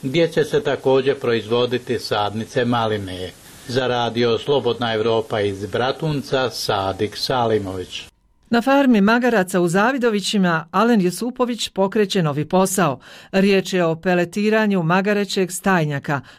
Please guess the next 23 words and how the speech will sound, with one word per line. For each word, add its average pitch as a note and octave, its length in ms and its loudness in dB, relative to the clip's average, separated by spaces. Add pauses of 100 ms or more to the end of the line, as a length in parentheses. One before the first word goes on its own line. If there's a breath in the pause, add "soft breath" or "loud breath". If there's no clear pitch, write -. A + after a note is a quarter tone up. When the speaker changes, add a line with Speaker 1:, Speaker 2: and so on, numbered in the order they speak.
Speaker 2:
Početkom F#3 460 0
mjeseca B3 600 2
projekat G3 540 0
je G3 100 0
predstavio A3+ 600 2
i B3 100 2
u A#3 40 0
Španiji. E3+ 640 0 (240 loud breath)
Naš B3+ 280 2
reporter A#3 540 2
Arnes D#3 340 0
Grbešić A3+ 540 0
bio G#3+ 240 4
je D#3 120 2
na E3+ 120 0
farmi G3 400 2
porodice F#3+ 520 2
Jusupović A#3 720 -2
i F#3 200 4
evo G#3+ 240 2
šta F#3+ 200 0
je G#3+ 80 4
zabilježio. C#3 720 -2